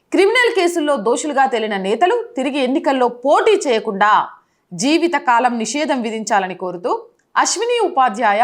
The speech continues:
రెండు వేల పదహారులో దాఖలు చేసిన పిల్పై జస్టిస్ దీపాంకర్ దత్తా,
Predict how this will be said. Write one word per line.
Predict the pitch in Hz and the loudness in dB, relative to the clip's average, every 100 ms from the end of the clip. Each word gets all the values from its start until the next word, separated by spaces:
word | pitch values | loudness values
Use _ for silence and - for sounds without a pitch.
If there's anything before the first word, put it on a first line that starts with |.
| 330 | 2
రెండు | 262 262 | 2 -4
వేల | 294 269 | -2 -2
పదహారులో | 247 196 226 311 339 349 | 0 -2 0 2 0 0
దాఖలు | 339 247 254 262 | 0 0 -2 -10
చేసిన | 247 - 196 | -14 -10 -10
పిల్పై | 185 214 240 254 247 156 _ _ _ 180 | -10 -12 -6 -2 -2 -4 _ _ _ -10
జస్టిస్ | 185 285 - 302 | -6 -6 -4 -6
దీపాంకర్ | 175 247 - 302 269 233 | -6 -6 -2 -2 -4 -6
దత్తా, | 233 262 349 | -4 0 -2